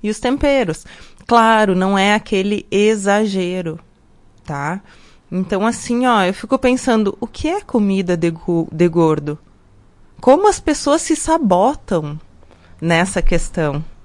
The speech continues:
né? "Ah, porque tem que ser uma comida fit." Sim, se eu comer uma, eh, forma inteira de um bolo fit, não vai adiantar nada ser fit, <laughs>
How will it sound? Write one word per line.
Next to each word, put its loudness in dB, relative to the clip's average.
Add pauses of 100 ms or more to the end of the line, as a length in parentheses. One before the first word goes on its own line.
(460)
né? -4 (320)
"Ah, 2
porque -2
tem -2
que -8
ser -2
uma 0
comida 0
fit." -6
Sim, -2 (480)
se -6
eu 4
comer 0 (520)
uma, -2 (480)
eh, -6
forma 4
inteira 0
de -2
um 2
bolo 2
fit, -6
não -4
vai -2
adiantar -2
nada 0
ser -4
fit, -2 (360)
<laughs> -4